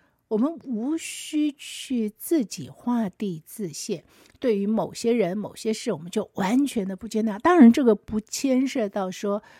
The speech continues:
所谓的，嗯，这个犯法的事情，或者是不道德的事情，不是那样子的啊。就是一般的来讲，我们让自己更宽一些，然后对于某些人、某些事，我们乐意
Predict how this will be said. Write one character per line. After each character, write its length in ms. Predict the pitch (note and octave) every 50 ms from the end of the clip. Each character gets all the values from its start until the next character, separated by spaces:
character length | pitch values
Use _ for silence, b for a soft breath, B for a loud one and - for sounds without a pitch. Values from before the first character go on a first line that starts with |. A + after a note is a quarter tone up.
| B B B
所 220 | B - F#3+ E3
谓 200 | E3+ G#3 A3+ G#3
的， 300 | F#3+ F#3 F3+ E3+ E3 E3+ - _ _ _ _ _ -
嗯， 260 | F3 E3 E3 E3 E3 E3 _ _
这 100 | - -
个 360 | G3 F#3 E3 D#3+ D#3 D#3 E3 E3+
犯 400 | F#3 F#3 - - D#4 D4+ B3 G3
法 160 | - - C3+
的 120 | D3+ F#3+
事 220 | F3 - - B3+ G#3+
情， 320 | - - F3+ E3 F3+ G3
或 140 | - B3 G3
者 40 | F#3
是 120 | - G3
不 180 | - - F#3 G#3
道 220 | - E4+ E4 A3+
德 160 | - F3+ D#3+
的 100 | - F3
事 160 | - - F#3+
情， 240 | F3+ - E3 E3+ E3
不 100 | E3+ E3+
是 140 | - - A#3
那 100 | G#3 G#3
样 220 | F#3+ E3+ D#3 D#3+
子 160 | D#3+ - - E3+
的 120 | F3+ F3+
啊。 220 | F3+ F#3+ F3 F3+ B B B B B B B B B B
就 160 | - E4+ C#4
是 100 | C#4+ B3+
一 120 | C4+ C#4
般 280 | - _ - D4 D4 D4
的 120 | C#4+ C4+
来 200 | A3 G3 F3+ F#3
讲， 240 | F#3 - G3+ D#3 - -
我 100 | - G#3
们 140 | B3+ D4 D4+
让 160 | D4+ C#4+ C4+
自 140 | - D#4+ A#3
己 140 | - E3
更 240 | - - - B3+ A#3+ -
宽 420 | - - - - C#4+ C#4+ C4 C4
一 100 | B3+ G#3+
些， 320 | - - - A3 G3+ G3+ B B B B B B
然 100 | - B3+
后 140 | C4+ F4 F4
对 240 | - - F4 D#4+ B3+
于 520 | A3+ G#3+ G3+ G3+ G3+ G#3 G#3 A3 A#3 B3 - -
某 220 | A3+ G3+ G3 F3+
些 160 | - C#4 D4+
人、 280 | D4 B3+ A3+ A#3 B3 C4
某 140 | C4 A3+ F3
些 220 | - - B3 B3
事， 240 | A#3 - - B3+ G#3+
我 160 | - A#3 F#3+
们 240 | F#3+ A3 B3+ C4 D4
乐 240 | F4+ F#4+ F#4 D#4+ C4+
意 280 | B3+ C4 C#4 C4 -